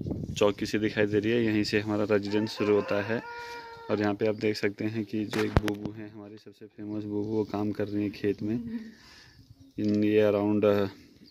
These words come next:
पचहत्तर से अस्सी साल के बीच की हैं। अभी कुछ टाइम पहले इनकी तबीयत ख़राब हुई थी, लेकिन अभी ये फिट हैं और फिर से खेत में काम करने आ गई हैं। तो ये है पहाड़ी लोगों का जज्बा। और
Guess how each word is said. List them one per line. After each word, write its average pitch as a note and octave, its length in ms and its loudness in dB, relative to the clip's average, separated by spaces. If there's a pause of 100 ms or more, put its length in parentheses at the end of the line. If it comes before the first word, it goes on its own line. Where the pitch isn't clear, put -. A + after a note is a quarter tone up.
(140)
पचहत्तर G#2 880 0
से - 160 0
अस्सी G#2+ 220 -4
साल G2+ 220 -4
के G#2 100 -4
बीच G2+ 220 -4
की G#2 180 -6
हैं। G#2 180 -6 (600)
अभी G#2 180 0
कुछ - 180 -8
टाइम G#2+ 140 0
पहले G#2+ 120 0
इनकी A2 200 -2
तबीयत G#2+ 280 0
ख़राब G#2+ 260 -4
हुई G#2+ 120 -2
थी, B2 160 0
लेकिन A2 440 0
अभी G#2+ 140 2
ये G#2+ 80 2
फिट - 260 -6
हैं A#2+ 120 -2
और A2+ 80 -2
फिर G#2+ 160 -4
से - 160 -8
खेत - 460 -6
में G2+ 120 0
काम G2+ 180 0
करने G#2 240 0
आ G#2 140 -2
गई G2+ 220 -2
हैं। G#2 180 -4 (600)
तो - 60 -6
ये A2 140 4
है A2+ 120 -2
पहाड़ी G#2+ 320 0
लोगों G#2+ 280 2
का A2 120 0
जज्बा। G#2 440 0 (920)
और G#2+ 360 6